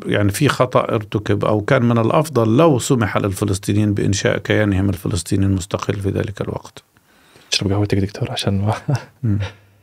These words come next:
Speaker 2: في ألف وتسعمية وأربعة وخمسين ولد الدكتور مصطفى البرغوثي في مدينة القدس. أنا يهمني في هذا الوقت إن إحنا نقارن القدس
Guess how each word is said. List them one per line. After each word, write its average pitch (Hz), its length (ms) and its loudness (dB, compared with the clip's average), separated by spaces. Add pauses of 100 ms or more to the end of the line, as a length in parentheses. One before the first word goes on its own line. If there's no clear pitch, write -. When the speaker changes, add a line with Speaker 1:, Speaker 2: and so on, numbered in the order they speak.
(920)
Speaker 2:
في 127 500 4 (680)
ألف 151 280 6
وتسعمية 135 640 6
وأربعة 117 400 4
وخمسين - 460 -2 (1000)
ولد 127 300 6
الدكتور 117 520 4
مصطفى 110 720 2 (280)
البرغوثي 104 600 4
في 113 280 2
مدينة 113 340 4
القدس. - 400 -8 (640)
أنا 147 160 6
يهمني 156 520 6
في 113 300 4
هذا 113 200 4
الوقت 107 420 0
إن 110 200 6
إحنا 110 340 4
نقارن 120 680 4 (100)
القدس - 600 0